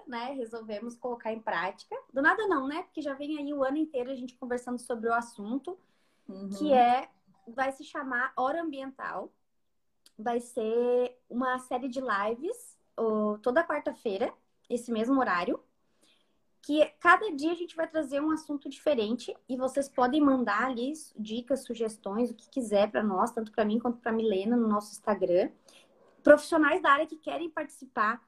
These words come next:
Speaker 1: qualquer área, qualquer área. Se você trabalha com fauna, se você trabalha com geologia, se você é engenheiro, trabalha com cad, tem alguma coisa pra contribuir,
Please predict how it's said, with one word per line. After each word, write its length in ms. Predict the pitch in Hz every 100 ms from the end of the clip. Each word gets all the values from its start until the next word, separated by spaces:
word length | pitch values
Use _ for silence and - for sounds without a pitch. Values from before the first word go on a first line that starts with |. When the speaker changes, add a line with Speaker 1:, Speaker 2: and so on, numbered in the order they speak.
| _ -
Speaker 1:
qualquer 460 | 285 285 - 466
área, 420 | 349 330 262 185 _ _ _ _
qualquer 300 | - 240 -
área. 340 | 330 226 185 -
Se 120 | -
você 160 | 311 320
trabalha 320 | - 302 277
com 120 | 269 247
fauna, 320 | - 262 247 240
se 140 | 262
você 180 | 269 -
trabalha 340 | 262 247 240 - -
com 240 | 240 233
geologia, 840 | 233 226 220 202 202 269 247 226 220 _ _
se 120 | 277
você 160 | 269 277
é 140 | 262
engenheiro, 640 | 262 247 240 226 240 247 240
trabalha 400 | 240 220 226 214
com 160 | -
cad, 540 | 214 - 262 233 220 233
tem 160 | 254
alguma 240 | 247 240 254
coisa 180 | 247 240
pra 140 | 226
contribuir, 680 | 220 214 214 220 240 269